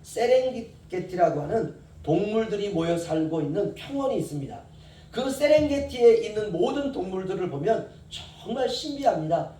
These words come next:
너무나 아름답고 이렇게 우리가 자연의 웅장함 앞에서 우리의 입이 딱 다물어지지요. 산 정상에만 서도요, 산 아래에 있는 모든 인간과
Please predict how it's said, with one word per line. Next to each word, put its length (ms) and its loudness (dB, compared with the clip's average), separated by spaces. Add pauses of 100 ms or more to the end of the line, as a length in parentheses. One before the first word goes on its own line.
(100)
너무나 460 6
아름답고 840 2 (400)
이렇게 260 6
우리가 300 6
자연의 580 4
웅장함 720 6
앞에서 600 2
우리의 440 -2
입이 240 -2
딱 280 2
다물어지지요. 880 0 (1300)
산 560 4
정상에만 1000 0
서도요, 840 -2
산 600 4
아래에 560 4
있는 360 -4
모든 600 2
인간과 760 0